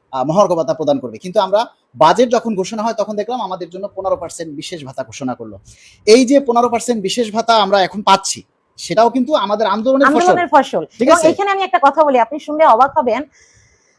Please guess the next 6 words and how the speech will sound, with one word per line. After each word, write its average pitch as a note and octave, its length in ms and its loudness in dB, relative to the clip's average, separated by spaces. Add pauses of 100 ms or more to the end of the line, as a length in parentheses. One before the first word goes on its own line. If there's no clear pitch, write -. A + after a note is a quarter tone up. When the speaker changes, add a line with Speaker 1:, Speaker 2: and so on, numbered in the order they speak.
Speaker 2:
মানে A3 180 0
বাস্তব A#3+ 680 2
যে F4 140 -2
চিত্রটা, D4 680 2
আমরা C#4+ 220 0
হিসাব D#4 360 0